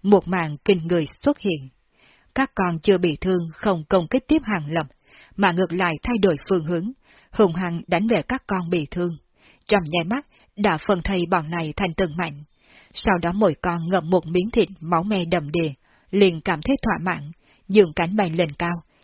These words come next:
trong chốc lát đã bay mất. Trong lúc này, trên mặt đất, Hàng Lập vẫn nằm nghiễm nhiên trong cát, giống như một bóng cô linh. Thần sắc Hàng Lập vẫn bình tĩnh, tựa như đã quen với việc này, nhưng ánh mắt chớp động không biết đang nghĩ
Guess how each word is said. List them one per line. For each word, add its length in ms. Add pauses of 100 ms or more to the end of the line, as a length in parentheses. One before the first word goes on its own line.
(120)
trong 240
chốc 180
lát 200 (240)
đã 180
bay 240
mất. 200 (800)
Trong 160
lúc 200
này, 280 (180)
trên 240
mặt 160
đất, 200 (440)
Hàng 240
Lập 180
vẫn 240
nằm 160 (120)
nghiễm 200
nhiên 260
trong 240
cát, 240 (300)
giống 260
như 220 (120)
một 240
bóng 300
cô 180
linh. 220 (680)
Thần 160 (120)
sắc 140
Hàng 240
Lập 140 (100)
vẫn 280
bình 200
tĩnh, 280 (460)
tựa 140
như 420
đã 180
quen 300
với 100
việc 200
này, 320 (420)
nhưng 200
ánh 160
mắt 200
chớp 240
động 200 (120)
không 360
biết 240
đang 280
nghĩ 180